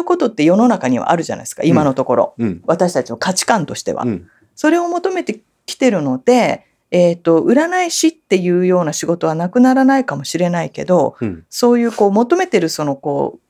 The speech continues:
Speaker 1: う、言語化できないもの、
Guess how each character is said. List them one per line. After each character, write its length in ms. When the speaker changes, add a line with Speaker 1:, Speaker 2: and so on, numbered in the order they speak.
Speaker 1:
う、 60
言 300
語 100
化 140
で 140
き 140
な 120
い 200
も 140
の、 300